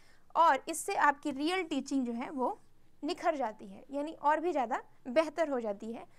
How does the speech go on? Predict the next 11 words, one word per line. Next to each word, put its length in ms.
तो 100
इसे 280
हम 180
क्या 180
कहते 260
हैं, 320
this 180
is 140
called 280
micro 520
teaching। 240